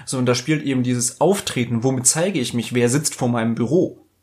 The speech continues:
das ist schon auch etwas ganz, ganz Wichtiges. Insofern glaube ich nicht, dass man sich da so einfach auch aus diesem Aussehen heraus, äh, in Anführungsstrichen, lawinieren kann.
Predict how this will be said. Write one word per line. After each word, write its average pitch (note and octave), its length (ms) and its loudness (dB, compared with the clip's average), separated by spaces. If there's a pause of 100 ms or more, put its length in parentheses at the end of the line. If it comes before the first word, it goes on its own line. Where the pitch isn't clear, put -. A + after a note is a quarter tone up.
(560)
das - 160 0
ist A#2 100 0
schon B2+ 200 0
auch G3+ 180 0
etwas A2+ 280 0
ganz, G#2+ 360 -4
ganz A2 300 -6
Wichtiges. A2 440 -2
Insofern A#2 360 -4
glaube A#2 240 2
ich A#2+ 140 -4
nicht, C3+ 200 -4
dass C3+ 140 0
man C3+ 160 -2
sich B2+ 140 -8
da C3 120 0
so B2+ 160 -2
einfach C3 540 0
auch B2+ 200 0
aus A2 140 0
diesem B2+ 260 -2
Aussehen B2+ 800 0
heraus, B2 600 2
äh, A2+ 280 0 (340)
in B2 100 -8
Anführungsstrichen, A#2 500 -6
lawinieren A#2 380 -6
kann. A2+ 220 -12